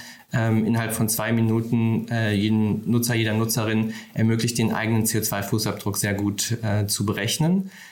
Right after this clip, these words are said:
Ähm, als nächstes kann ich dann eben überlegen, was, was kann ich sofort tun? Also diese Emissionen zu reduzieren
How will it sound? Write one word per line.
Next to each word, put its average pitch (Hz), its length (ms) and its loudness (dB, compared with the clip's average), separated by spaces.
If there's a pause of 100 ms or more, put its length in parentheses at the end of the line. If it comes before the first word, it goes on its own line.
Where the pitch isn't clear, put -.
(200)
Ähm, 120 440 2
als 120 220 -2
nächstes 131 420 0
kann 123 140 -2
ich 117 100 -2
dann 120 160 0
eben 117 200 0
überlegen, 110 760 0 (200)
was, - 440 -4 (320)
was 120 220 -2
kann 139 160 2
ich 120 100 0
sofort 120 480 -2
tun? 95 300 0
Also 104 500 0
diese 117 260 2
Emissionen 120 440 0
zu 120 120 0
reduzieren 135 720 0